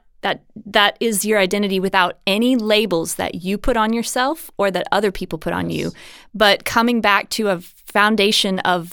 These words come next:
Speaker 1: freedom in knowing that your identity is only son or daughter of God, and everything else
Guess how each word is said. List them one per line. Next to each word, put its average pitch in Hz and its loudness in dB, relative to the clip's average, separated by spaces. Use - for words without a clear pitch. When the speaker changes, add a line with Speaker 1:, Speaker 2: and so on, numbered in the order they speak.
Speaker 1:
freedom 202 0
in 196 0
knowing 214 2
that 190 0
your 190 0
identity 180 0
is 180 2
only 185 0
son 180 2
or 190 2
daughter 170 -2
of 175 -2
God, - -8
and 185 0
everything 214 2
else 165 -2